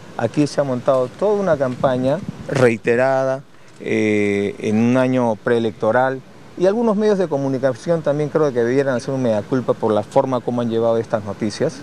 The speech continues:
mezclando la verdad con la mentira, mezclando la verdad con las elucubraciones, etcétera, eh, pretendiendo señalar de que había una, una, un acuerdo por debajo de la mesa entre el presidente Evo Morales y el presidente Ollantumala.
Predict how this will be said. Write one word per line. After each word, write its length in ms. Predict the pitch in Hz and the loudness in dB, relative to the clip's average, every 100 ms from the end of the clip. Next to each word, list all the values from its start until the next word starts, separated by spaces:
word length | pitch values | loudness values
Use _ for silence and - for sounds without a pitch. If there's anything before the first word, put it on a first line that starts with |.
| - | -6
mezclando 400 | - - 131 127 | -6 0 2 2
la 120 | 117 107 | 0 0
verdad 320 | 101 107 120 - | 0 0 -2 -2
con 80 | 104 | -6
la 80 | 101 | -4
mentira, 480 | 101 98 123 117 | -6 -2 0 0
mezclando 340 | 104 - 120 117 | -2 -2 0 2
la 120 | 104 | 2
verdad 260 | 101 110 113 | 0 0 0
con 100 | 107 | -2
las 160 | 101 | -2
elucubraciones, 840 | 110 98 - 101 101 - 110 110 | -2 -2 -2 0 -2 0 0 0
etcétera, 440 | 104 90 104 110 113 - - - - - - | -4 -6 0 0 0 -6 -18 -18 -16 -16 -10
eh, 540 | - 127 123 120 117 117 - - - | 2 4 4 2 0 -4 -10 -20 -2
pretendiendo 560 | 160 143 156 160 202 196 | 0 2 0 0 0 0
señalar 440 | - 180 175 185 | -2 -2 0 0
de 100 | 175 | -2
que 100 | 151 | -2
había 320 | 147 165 175 | -2 0 0
una, 760 | 170 170 160 151 143 131 120 117 113 - - - - | 0 0 0 0 0 0 0 -2 -6 -14 -20 -18 -4
una, 680 | 147 160 165 156 143 127 117 | -2 0 -2 2 2 2 0
un 160 | 151 170 | 0 0
acuerdo 580 | 147 - 160 156 160 160 | 0 2 2 2 -2 -4
por 180 | 143 | -2
debajo 300 | 120 120 139 | 0 0 0
de 60 | 165 | 0
la 80 | 143 | 0
mesa 260 | 139 143 | 0 -2
entre 160 | 175 135 | -4 -4
el 80 | 113 | -4
presidente 400 | 113 - 131 143 | -2 0 2 2
Evo 140 | 139 | 2
Morales 360 | 135 127 131 127 | 0 0 -2 -2
y 40 | |
el 80 | 107 | -6
presidente 380 | 104 98 117 113 | -6 -6 -4 -2
Ollantumala. 420 | 113 107 104 92 | -2 -2 -4 -6